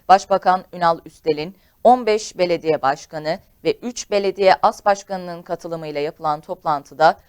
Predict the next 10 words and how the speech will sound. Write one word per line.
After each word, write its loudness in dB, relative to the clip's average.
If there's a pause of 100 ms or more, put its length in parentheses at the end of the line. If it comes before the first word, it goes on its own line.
(180)
olası 0
bir -4
doğal 6
afete 2
yönelik -8
hazırlıklarda 2 (260)
yerel 4
yönetimlerin -10
üstlenebileceği -8
sorumluluklar -2